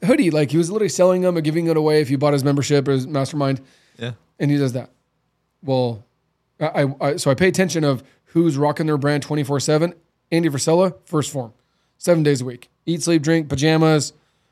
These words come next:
Speaker 1: man thong, whatever you name it. It's, it's First Form, like, all day, right? Lion's Not Sheep, Sean Whalen. You'll never see him not wearing something Lion's Not Sheep related, ever. Um, Daniel Fleshman never, like,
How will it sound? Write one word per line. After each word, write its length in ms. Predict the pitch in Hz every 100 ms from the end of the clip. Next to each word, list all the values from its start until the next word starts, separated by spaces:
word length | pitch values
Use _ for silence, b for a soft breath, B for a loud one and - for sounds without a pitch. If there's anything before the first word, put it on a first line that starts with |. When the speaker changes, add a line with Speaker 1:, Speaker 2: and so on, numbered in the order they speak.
| _
Speaker 1:
man 220 | 160 160
thong, 380 | 156 156 151 143
whatever 260 | 123 170 185
you 80 | 170
name 180 | 156
it. 80 | 143
It's, 200 | 160 -
it's 180 | 214 175
First 260 | 180 170 151
Form, 140 | 139
like, 240 | 139 139 -
all 160 | 180
day, 200 | 160 143
right? 280 | 131 147 160 b b b b b _ -
Lion's 260 | 139 139
Not 140 | 143 160
Sheep, 240 | 190 143
Sean 260 | - 143 143
Whalen. 320 | 151 131 110 -
You'll 120 | 131
never 280 | 127 139 160
see 220 | 151 156
him 200 | 156 143
not 200 | 139 143
wearing 220 | 139 135
something 260 | 123 135 131
Lion's 240 | 131 127
Not 120 | 135
Sheep 300 | 123 135 120 _
related, 300 | 131 104 117 _
ever. 220 | 170 123 110 _ _ _ _ _ _ _ _ _ _ -
Um, 320 | 143 135 147
Daniel 240 | 147 151
Fleshman 480 | 139 196 - 143 147 - _ _ _ _ _ _ _ _ _ _ _ _ _ _ _ _ _ _ _ _ -
never, 460 | 123 120 131 139 - -
like, 260 | 117 -